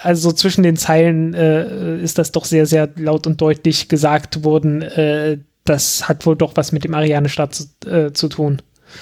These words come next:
Also, äh, ja. Auf der einen Seite finde ich es schade, dass man da, äh, von Ariane Space kein klares Statement gebracht hat.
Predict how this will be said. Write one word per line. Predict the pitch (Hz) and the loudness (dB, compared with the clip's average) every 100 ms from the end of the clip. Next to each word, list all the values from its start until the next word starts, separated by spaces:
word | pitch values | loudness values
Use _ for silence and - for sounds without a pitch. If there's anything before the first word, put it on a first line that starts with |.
| - - - _ _ _ _ _ _ _ - _ _ | -20 -20 -20 _ _ _ _ _ _ _ -20 _ _
Also, | 190 156 151 143 147 - | 0 2 2 0 0 -2
äh, | 147 143 139 147 | 0 0 -2 -6
ja. | 139 151 139 135 135 - - _ _ _ _ _ _ _ _ _ _ - _ _ _ _ _ _ _ - _ | -2 0 0 -2 -6 -14 -20 _ _ _ _ _ _ _ _ _ _ -20 _ _ _ _ _ _ _ -20 _
Auf | 180 - | -4 0
der | 185 | 2
einen | 196 208 | 4 4
Seite | 196 180 | 2 2
finde | 196 185 | 0 0
ich | 180 | 0
es | |
schade, | - 170 180 170 | 2 4 4 2
dass | 170 - | 0 2
man | 170 160 | 0 2
da, | 156 156 156 | 2 2 0
äh, | 170 165 156 | 2 0 0
von | 165 | -2
Ariane | 160 165 160 165 | 0 2 4 2
Space | 160 165 160 - | 2 0 0 0
kein | 160 156 | 0 0
klares | 151 165 160 156 | 0 0 0 0
Statement | 160 160 185 185 | -2 0 -2 -2
gebracht | 180 - 180 - | -6 -6 -8 -8
hat. | 254 | -10